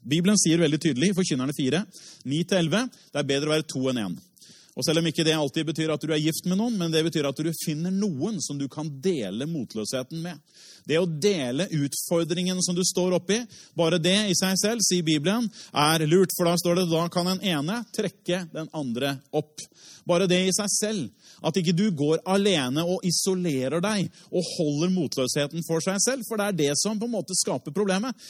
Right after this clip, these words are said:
Det er at du bare lever i ditt eget tankeunivers og bare står i din egen utfordring uten at du på en måte bringer det for dagen. Og det er merkelig, men denne her usynlige verden, den må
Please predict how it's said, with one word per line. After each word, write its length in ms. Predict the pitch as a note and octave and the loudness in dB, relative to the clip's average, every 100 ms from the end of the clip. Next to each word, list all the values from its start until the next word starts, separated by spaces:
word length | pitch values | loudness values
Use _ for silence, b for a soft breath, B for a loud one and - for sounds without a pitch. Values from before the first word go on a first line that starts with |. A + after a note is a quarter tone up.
| B | B
Det 80 | E3+ | 0
er 80 | D#3+ | 0
at 140 | D3+ F3+ | 2 2
du 60 | |
bare 400 | D#3+ G3 C#3 D3+ | 2 0 0 0
lever 320 | D#3+ C3+ D3 D#3 | 0 0 0 0
i 60 | E3+ | -2
ditt 140 | E3+ | 0
eget 320 | C#3+ C#3 - - | -2 -2 -6 -2
tankeunivers 680 | E3 C3+ D3 D3+ G#3+ B3 - - B B | -2 0 -2 2 2 2 0 -4 B B
og 120 | E3+ | 2
bare 260 | F#3+ D3+ F3 | 4 4 4
står 380 | - D3+ D3+ | 4 2 2
i 40 | D#3+ | 2
din 100 | F#3+ G3 E3+ | 0 0 -2
egen 220 | C3+ F3 F3+ D#3+ | -2 -2 -4 -6
utfordring 500 | - F3 F3+ A#3+ A#3+ | -4 -4 -2 -4 -4
uten 520 | A#3+ F3+ G#2 - E3+ F3+ | 0 0 -2 -8 -8 -6
at 200 | D#3+ D#3+ | -6 -4
du 100 | E3+ | -4
på 120 | E3 | -4
en 60 | E3 | -6
måte 220 | B2+ D3+ | -4 -4
bringer 320 | C#3+ C#3 A2+ | -4 -4 -4
det 60 | A#2 | -4
for 100 | C3+ | -2
dagen. 320 | G#2+ G2+ G2+ - _ B B B B | -2 -2 -6 -10 _ B B B B
Og 100 | B | B
det 60 | E3+ | 2
er 80 | A3 | 4
merkelig, 400 | G#3 - G#3 B3+ | 2 2 -2 -2
men 160 | G3 G3 | -2 -2
denne 200 | F#3 F#3 | -2 0
her 220 | F3 F3 - | 0 -2 0
usynlige 840 | G3+ - - F#3 D#3+ D#3+ F3 G#3 | 2 4 4 2 0 0 0 0
verden, 460 | E3+ F3 G#3 A#3 C3 B B B B | 0 -2 -2 -4 -6 B B B B
den 240 | B2+ D#3+ F#3 | 2 4 4
må 140 | E3+ | 4